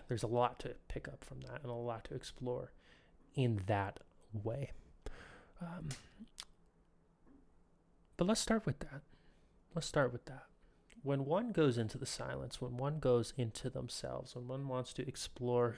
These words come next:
who they are, there must be a level of stillness, presence, and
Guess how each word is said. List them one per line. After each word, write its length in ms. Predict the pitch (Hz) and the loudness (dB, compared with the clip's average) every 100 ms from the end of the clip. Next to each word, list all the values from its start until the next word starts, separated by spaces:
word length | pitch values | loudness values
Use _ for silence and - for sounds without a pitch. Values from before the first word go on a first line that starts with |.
| - - | -6 2
who 220 | 135 123 | 4 2
they 380 | 113 123 135 131 | 6 8 8 6
are, 340 | 127 127 131 - - - - - | 6 6 2 -4 -12 -18 -6 4
there 120 | 123 | 6
must 280 | 127 139 - | 6 4 2
be 140 | 139 | 4
a 100 | 120 | 4
level 280 | 117 117 117 | 4 0 -2
of 120 | 113 | -6
stillness, 800 | - - - 120 117 131 143 - - - - _ _ - _ - _ _ _ _ _ _ | -6 -8 -4 -6 -4 -4 -4 -8 -14 -20 -20 _ _ -20 _ -20 _ _ _ _ _ _
presence, 800 | - - 110 107 120 131 - - - - - - - - _ _ _ - - - _ _ _ - | -10 0 4 4 4 -2 -6 -8 -12 -20 -20 -20 -20 -20 _ _ _ -20 -20 -20 _ _ _ -10
and 540 | 131 127 139 147 - | -6 -4 -6 -8 -10